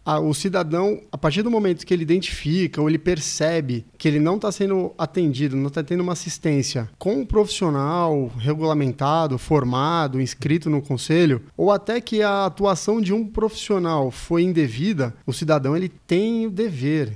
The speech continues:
de comunicar ao Conselho Regional dessa prática. Então, falando do exercício legal em si, que é, são os cinco casos que a gente pegou logo no comecinho desse ano, a gente tá em fevereiro e já temos cinco casos constatados de exercício legal pelo defis,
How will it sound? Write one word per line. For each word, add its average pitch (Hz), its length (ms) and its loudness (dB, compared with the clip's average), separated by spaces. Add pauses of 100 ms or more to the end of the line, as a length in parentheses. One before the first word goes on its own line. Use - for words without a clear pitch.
de 143 200 -10
comunicar 139 480 -2
ao 135 80 -2
Conselho 143 320 -2
Regional 131 560 -2 (160)
dessa 143 260 0
prática. 123 640 -2
Então, 165 140 -4
falando 202 420 -2
do 202 180 2
exercício 196 520 -2
legal 165 260 -2
em 143 60 -2
si, 196 240 -8
que 160 160 -8
é, 151 420 -6
são 156 240 -2
os 151 100 -4
cinco 190 240 -2
casos 156 360 -2
que - 80 -6
a 147 40 -2
gente 139 240 -4
pegou 135 540 0 (120)
logo 185 220 0
no 185 80 -2
comecinho 165 440 0
desse 151 280 -4
ano, 156 180 -2
a 131 40 -2
gente 127 140 -8
tá 175 80 -4
em 170 40 -4
fevereiro 160 540 -2
e 196 40 -4
já 180 160 -6
temos 180 300 -4
cinco 208 260 -4
casos 165 500 -2
constatados 143 580 -4
de 143 60 -2
exercício 147 440 -6
legal 139 280 -2
pelo 151 220 -2
defis, 151 540 -4